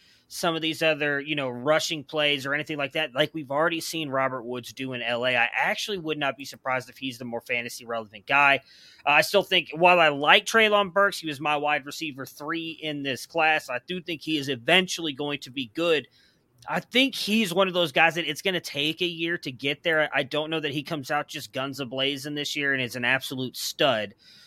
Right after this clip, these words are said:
So that's kind of why I rank them low. I mean, right now, all the love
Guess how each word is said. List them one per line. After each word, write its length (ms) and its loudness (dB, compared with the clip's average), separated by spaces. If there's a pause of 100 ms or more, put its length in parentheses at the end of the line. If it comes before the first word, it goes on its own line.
(280)
So 200 8
that's 320 8
kind 220 4
of 120 0
why 240 6
I 120 8
rank 380 -2
them 180 -2
low. 240 4
I 40 2
mean, 180 -4
right 320 4
now, 380 0 (140)
all 380 4
the 140 -4
love 580 2